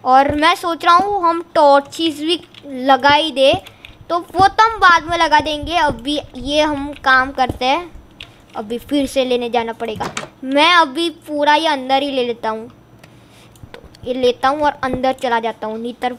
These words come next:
बहुत ही ज़्यादा देर लगेगी, ठीक है। तो अभी furnace लेता हूँ मैं, अभी इधर ही रख देता हूँ साइड में, ताकि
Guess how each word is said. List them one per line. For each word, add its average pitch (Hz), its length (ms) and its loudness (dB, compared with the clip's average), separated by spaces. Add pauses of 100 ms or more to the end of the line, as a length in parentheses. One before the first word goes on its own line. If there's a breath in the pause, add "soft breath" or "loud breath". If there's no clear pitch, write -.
(120)
बहुत 240 320 0
ही 254 60 -8
ज़्यादा 233 240 -4
देर 220 260 0
लगेगी, 214 460 -10 (3000)
ठीक 262 120 -8
है। 269 100 4 (180)
तो 233 300 -2 (120)
अभी 226 280 -10
furnace 233 600 -10
लेता 233 640 -6
हूँ 254 240 -6 (220)
मैं, 330 180 2
अभी 339 340 2
इधर 330 240 2
ही 339 60 -6
रख 302 220 0
देता 269 260 0
हूँ 294 220 -2 (420 soft breath)
साइड 240 440 0
में, 285 200 -2
ताकि 294 300 -4